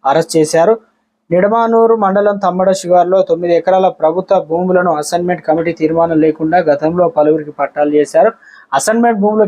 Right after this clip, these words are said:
కేటాయింపులో అక్రమాలకు పాల్పడ్డారని నల్గొండ జిల్లా నిడమానూరులో పనిచేసిన ముగ్గురు తహసీల్దార్లు విఆర్ఎన్ టాస్క్ ఫోర్స్ పోలీసులు అయితే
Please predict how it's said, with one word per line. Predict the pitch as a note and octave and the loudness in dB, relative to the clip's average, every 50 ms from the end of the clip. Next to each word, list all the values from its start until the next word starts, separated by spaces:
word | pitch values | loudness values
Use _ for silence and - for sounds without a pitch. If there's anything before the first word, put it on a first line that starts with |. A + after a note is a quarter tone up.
| G3 | 0
కేటాయింపులో | G3 F#3+ F#3 G3 G3 F#3+ F#3+ F3+ D#3+ - | 0 0 2 2 0 0 0 0 -2 0
అక్రమాలకు | - F#3+ F#3+ G3 G3 F#3 - - F3+ | -2 -2 0 0 0 -2 -2 -2 -2
పాల్పడ్డారని | F3 E3+ F3 F3+ E3+ F3 F3 F3+ F#3+ F3+ E3 | 0 0 0 0 2 2 2 0 0 0 0
నల్గొండ | D#3 D#3+ E3 F3+ F3+ F3 F3 E3 D#3+ | 0 0 0 0 0 0 0 0 0
జిల్లా | E3 E3 F3 F3+ E3+ - - _ _ _ _ _ _ - | -2 0 0 2 0 0 -4 _ _ _ _ _ _ -4
నిడమానూరులో | D3+ E3 E3+ F#3+ G3+ G#3 G3+ G3+ G3+ G3+ G3+ G3 F#3+ F#3+ F#3 F#3+ F#3+ F#3 F#3 F#3+ F#3+ - D#3+ | -2 0 2 2 2 2 2 2 2 2 2 0 0 0 0 2 2 2 2 2 0 -2 -4
పనిచేసిన | E3 E3+ D#3 F3 F3 E3+ E3+ F3 F3+ E3+ E3 E3+ E3+ D#3+ | -4 -2 -4 -4 -4 -4 -2 0 0 2 2 0 0 -4
ముగ్గురు | D3+ D3+ E3 E3 - D#3 | -6 -4 -4 -2 0 0
తహసీల్దార్లు | D3+ D#3+ D#3 E3 E3+ E3+ E3+ E3+ F3+ F#3+ E3+ D3+ D3 C#3+ D3 | 0 0 0 -2 0 0 0 2 2 2 0 0 0 -2 -2
విఆర్ఎన్ | D3+ D#3+ E3 E3 E3 D#3+ D#3+ C#3+ | 0 0 2 2 0 0 0 0
టాస్క్ | D3 D3 - - - | 0 0 -2 -4 -2
ఫోర్స్ | D#3 D#3 D3 - - - - D3+ | -2 -2 -2 -4 -8 -4 -2 0
పోలీసులు | D3+ C#3+ - D3 D3 C#3+ | 0 0 0 -2 -2 0
అయితే | - | 0